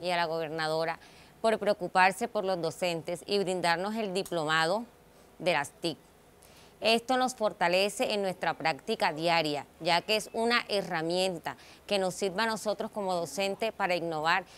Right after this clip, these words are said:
y enseñar de una nueva manera a nuestros estudiantes. Esta es una herramienta que estamos necesitando en estos momentos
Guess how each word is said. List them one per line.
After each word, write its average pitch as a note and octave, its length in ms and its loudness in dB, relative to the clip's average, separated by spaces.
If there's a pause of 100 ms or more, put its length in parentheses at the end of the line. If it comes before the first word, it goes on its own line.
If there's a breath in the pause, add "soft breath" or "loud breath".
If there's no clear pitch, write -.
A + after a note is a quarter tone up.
y G3 120 0
enseñar F3+ 640 0
de F3+ 140 0
una F#3 180 0
nueva G3+ 280 0
manera F#3+ 400 -2
a F3 120 -4
nuestros F3+ 520 -4
estudiantes. C#3+ 920 -6 (960 loud breath)
Esta A#3+ 480 2
es G3 200 -4
una A3+ 180 0
herramienta G3+ 680 -2 (240 loud breath)
que G#3 80 -2
estamos G#3+ 380 0
necesitando G3+ 840 -2
en G#3 180 0
estos G#3 360 -4
momentos F3+ 720 -2